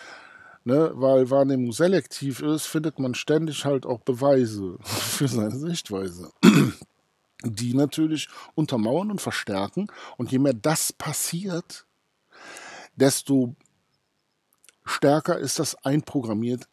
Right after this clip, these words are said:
in das, was wir in der Ma-, in die Ma-, das sind unsere Filter. Ne? Diese Programmierungen sind unsere Filter. So wie wir die Welt sehen, das ist halt so das Ding. Das ist <laughs> ein sehr wichtiges Wort, das ihr ab heute auch gerne mitbenutzen dürft.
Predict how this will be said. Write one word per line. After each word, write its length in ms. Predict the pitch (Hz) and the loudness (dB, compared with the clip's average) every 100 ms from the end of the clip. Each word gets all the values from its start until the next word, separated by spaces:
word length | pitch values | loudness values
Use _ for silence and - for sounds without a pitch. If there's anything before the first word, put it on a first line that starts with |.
| _ | _
in 280 | 143 147 156 | -2 -2 0
das, 260 | 120 135 - | -2 -4 -6
was 180 | 120 139 | -8 -6
wir 60 | |
in 100 | 123 | -4
der 80 | 117 | -2
Ma-, 180 | 113 - | -2 -4
in 120 | 120 117 | -6 -6
die 80 | |
Ma-, 140 | 110 113 | -6 -6
das 200 | 127 127 | -4 -2
sind 160 | 156 139 | -2 -4
unsere 240 | 98 92 | -8 -8
Filter. 420 | - 85 80 78 - _ - | -8 -10 -10 -12 -14 _ -6
Ne? 160 | 151 | -4
Diese 240 | 147 117 107 | -4 -10 -12
Programmierungen 800 | - 117 107 117 180 214 233 226 _ | -6 -2 -2 0 0 0 -2 -4 _
sind 220 | - 110 | -8 -6
unsere 240 | 107 92 90 | -4 -8 -10
Filter. 400 | - 90 92 - - - - | -8 -8 -8 -14 -20 -20 -20
So 200 | - 139 | -6 -4
wie 180 | 131 120 | -4 -6
wir 140 | 151 190 | -4 -4
die 180 | 170 | -2
Welt 340 | 135 135 123 - | 2 2 0 -6
sehen, 360 | - 101 123 151 - - - - _ _ _ - | -12 -4 -2 -2 -6 -20 -20 -20 _ _ _ 0
das 200 | 135 165 | 0 2
ist 140 | 165 | 2
halt 180 | 165 139 | 2 2
so 120 | 151 | 0
das 220 | 135 123 | 0 0
Ding. 280 | 147 135 107 | 4 4 2
Das 160 | 104 123 | -2 -2
ist 120 | 117 92 110 | -4 -4 0
<laughs> 200 | 123 - | 0 0
ein 200 | - 123 | 0 2
sehr 200 | 113 170 | 4 2
wichtiges 480 | 180 208 185 190 - | 0 -2 -2 -2 -2
Wort, 260 | 170 175 - | 0 0 0
das 160 | 135 | -4
ihr 100 | 139 | -4
ab 120 | 117 - | -4 -2
heute 300 | 190 147 135 | -2 0 0
auch 220 | 151 - | -2 0
gerne 260 | 143 156 139 | 2 2 2
mitbenutzen 680 | 160 - 131 135 139 131 113 | -2 -2 -2 -2 -4 -6 0
dürft. 480 | 131 131 127 - | 4 4 2 -4